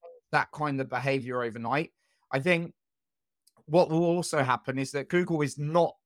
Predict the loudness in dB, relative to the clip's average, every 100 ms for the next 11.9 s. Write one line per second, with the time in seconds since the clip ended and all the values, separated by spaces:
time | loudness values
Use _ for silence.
0 | _ _ -2 2 4 2 0 _ _ _
1 | 0 0 0 0 4 4 4 2 0 -6
2 | _ _ _ _ _ -8 -6 -2 2 4
3 | 2 -2 -8 -10 -4 -4 -4 -2 0 2
4 | -2 -6 -6 -2 -2 -4 -12 -8 -6 -4
5 | -4 -2 -2 -2 -4 -4 -8 -10 -4 -2
6 | -2 -2 -4 -2 -2 -2 -6 _ _ _
7 | _ _ _ -8 2 2 4 2 4 2
8 | 2 -2 0 2 2 -2 _ _ _ _
9 | -2 0 0 0 2 2 0 -2 -4 -4
10 | -12 0 2 2 -2 -6 -16 -12 -6 -6
11 | -8 _ _ _ _ 4 8 6